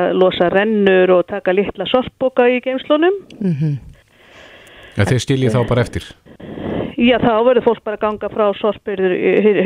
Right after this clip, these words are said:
Speaker 1: sorpinu sínu þannig að sé hægt að hirða það.
Speaker 3: Já.
Speaker 2: Mhm.
Speaker 1: Ha, og ef að við ætlum að vera í því, þá, ef, ef þetta verður langt og strangt, að þá, eh, þurfum við að ná í einhvern tímann í skottið á okkur sem að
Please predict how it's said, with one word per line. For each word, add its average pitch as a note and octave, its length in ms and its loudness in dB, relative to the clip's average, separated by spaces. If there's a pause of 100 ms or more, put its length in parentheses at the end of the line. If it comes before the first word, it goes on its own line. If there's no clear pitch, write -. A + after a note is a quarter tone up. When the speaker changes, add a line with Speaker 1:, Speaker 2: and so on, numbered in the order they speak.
(420)
Speaker 1:
sorpinu G#3+ 400 -2
sínu G3+ 240 2
þannig A3 380 0
að F3+ 100 -4
sé A#3+ 140 2
hægt - 320 -4
að G#3+ 100 -2
hirða G#3+ 300 0
það. - 180 -4
Speaker 3:
Já. F2+ 320 -4 (220)
Speaker 2:
Mhm. D3+ 340 -6 (220)
Speaker 1:
Ha, F3+ 240 -4 (100)
og F3+ 220 4
ef G3+ 100 4
að G3 160 2
við G#3+ 140 4
ætlum G#3 100 -10
að G3 80 -2
vera G3 80 4
í F#3+ 80 -2
því, C4 120 2 (120)
þá, F3+ 160 -2 (640)
ef, G3+ 160 4
ef - 380 2
þetta A3+ 180 0
verður A#3 220 2
langt A#3+ 220 -4
og A3 60 -6
strangt, B3 320 -2
að F#3 200 -10
þá, F3+ 80 0 (240)
eh, - 100 -4 (480)
þurfum G#3 160 2
við G#3+ 140 4
að G#3+ 40 -2
ná A3 140 0
í A3+ 240 4
einhvern A#3+ 300 0
tímann A#3+ 280 0
í B3 380 0 (240)
skottið B3 320 -2
á C#4+ 160 2
okkur C4 160 -6
sem A#3 220 -4
að A3+ 160 -2